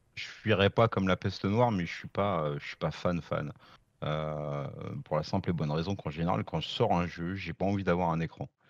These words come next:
Et, euh, et c'est justement pour sortir des écrans, des jeux vidéo, des choses comme ça que je vais sortir un jeu pour être en famille, pour, euh, voilà. Donc c'est vrai qu'avoir un écran, euh, ça casse un peu, pour moi, hein,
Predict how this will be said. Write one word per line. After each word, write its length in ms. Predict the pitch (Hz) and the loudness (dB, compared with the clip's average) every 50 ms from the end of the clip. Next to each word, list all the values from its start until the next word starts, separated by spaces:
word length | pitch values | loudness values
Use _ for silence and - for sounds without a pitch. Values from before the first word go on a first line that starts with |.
| _ _ _ _ _ - | _ _ _ _ _ -8
Et, 160 | - 80 78 76 | -4 -2 0 0
euh, 460 | 73 73 73 73 73 73 76 73 73 - | 2 2 2 0 0 0 -2 -2 -4 -6
et 100 | 76 80 | -6 -6
c'est 180 | - - 87 | -4 -4 -4
justement 420 | 76 87 101 98 - 110 107 117 117 | -2 -2 -2 0 2 2 2 2 0
pour 200 | - 92 85 - | 0 -2 -2 0
sortir 360 | - 98 87 - - 98 92 | 0 -2 0 2 2 2 2
des 240 | 85 87 85 78 87 | 2 0 0 0 -2
écrans, 420 | 87 - - - 85 82 80 80 | -2 -4 -4 -6 -4 -2 -2 0
des 140 | 82 82 78 | -2 -2 -4
jeux 140 | - - 82 | -4 -4 -6
vidéo, 340 | 78 80 78 87 87 87 | -4 -4 -4 -2 -4 -4
des 100 | 85 80 | -4 -4
choses 220 | 76 - - 82 - | -6 -6 -8 -8 -4
comme 160 | - 87 80 | -2 -2 0
ça 160 | - 98 101 | 2 2 0
que 320 | 104 - - 82 78 76 76 | 0 0 -2 -2 -2 -2 -4
je 100 | - - | -4 -6
vais 100 | 85 82 | -6 -6
sortir 340 | - - 80 - - 85 76 | -4 -4 -6 -4 -4 -2 -2
un 100 | 78 78 | -2 -2
jeu 400 | 76 90 90 87 92 95 95 87 82 | -2 -2 -2 0 0 0 -2 -2 -4
pour 180 | - 78 78 | -2 -2 -2
être 120 | 76 - - | -2 -2 -4
en 80 | - | -6
famille, 500 | - - 80 71 78 85 92 92 95 95 | -4 -4 -4 -2 0 0 0 2 0 -2
pour, 300 | 87 - - 76 71 71 | -4 -4 -2 -2 0 0
euh, 120 | 69 65 62 - _ - - - _ _ _ _ _ - | -2 -2 -6 -8 _ -20 -20 -20 _ _ _ _ _ -2
voilà. 240 | 80 82 85 92 90 | 2 4 4 4 4
Donc 180 | 76 90 90 | 2 0 0
c'est 120 | - - 95 | 2 2 2
vrai 100 | 110 113 | 2 2
qu'avoir 320 | - 95 87 92 113 120 | 2 2 2 4 4 4
un 140 | 117 101 98 | 4 4 2
écran, 500 | 98 - - - 98 95 104 110 127 139 - - _ - - _ _ _ - | 0 0 -2 -2 0 0 2 0 0 -4 -6 -10 _ -20 -20 _ _ _ -4
euh, 320 | - 82 80 78 76 73 - | 0 0 2 2 2 0 -2
ça 220 | - - - - | -2 -2 -2 -2
casse 320 | - - 120 123 - - 101 | 2 4 4 2 4 2 0
un 80 | 92 | 0
peu, 360 | 87 - - 110 113 117 113 - _ - | 0 0 -2 0 0 0 -2 -4 _ -4
pour 120 | 101 87 | 0 4
moi, 280 | 95 98 104 113 120 120 | 4 6 6 6 4 4
hein, 220 | 107 87 87 95 | 2 2 0 -2